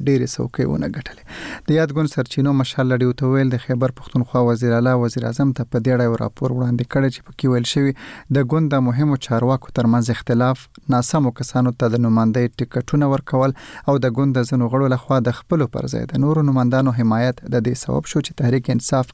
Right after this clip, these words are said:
کمې څوکۍ وګټي. د غیر حتمي او غیر سرکاري نتیجو له مخې په وروستیو ټولټاکنو کې جمعیت علما اسلام فی په لومړی او تحریک انصاف په دویم لمبر راغلي. د انتخابات،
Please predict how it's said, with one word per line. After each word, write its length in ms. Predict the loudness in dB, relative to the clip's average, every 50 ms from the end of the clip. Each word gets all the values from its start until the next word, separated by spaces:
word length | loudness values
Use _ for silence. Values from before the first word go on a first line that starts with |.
| -10 -4
کمې 220 | -2 -2 -2 -2 -2 -4
څوکۍ 320 | -4 -4 -4 -4 -4 -4 -4
وګټي. 300 | -6 -8 -10 -12 -14 -14 -16 -16 -14 -14 -14 -14 -10 -4 0
د 140 | 0 2 2
غیر 160 | 2 0 -2 -2
حتمي 280 | -6 -6 -2 -2 0 0
او 60 | 2
غیر 160 | 0 0 -2 -2
سرکاري 400 | -4 -4 -2 0 0 2 2 0
نتیجو 320 | 0 0 -2 -2 -2 -2 -4 -4 -2 0
له 80 | 2 2 2
مخې 300 | 2 0 -2 -4 -2 0
په 100 | -2 0
وروستیو 400 | 0 -2 -4 -2 0 0 0 0 0
ټولټاکنو 500 | -2 -2 -2 -2 -2 0 0 0 0 0 0
کې 200 | -2 -2 -2 0
جمعیت 340 | 0 0 0 0 -2 -2 -2
علما 260 | -2 0 0 0 0 -2
اسلام 280 | -4 -2 -2 -2 -2 -2 -2 -2
فی 120 | 0 0 0 0 0 -2 -2
په 100 | 0 2 2
لومړی 380 | 4 4 4 2 2 2 0 0 -2 -4 -10 -18 -18 -8 -2 0 0
او 20 | 0 0 0
تحریک 400 | 0 0 2 2 0 -2 -2 -2 0 0
انصاف 340 | 0 0 -2 -2 -2 -2 0 -2
په 120 | -2 0 2
دویم 240 | 2 2 2 2 2
لمبر 260 | 0 -2 -2 -2 -4 -4
راغلي. 260 | -6 -6 -6 -8 -8 -12 -20 -20 -12 -4 -2
د 120 | 0 0 0
انتخابات، 840 | 0 -4 -4 -2 -2 0 2 2 2 0 0 -4 -8 _ -2 0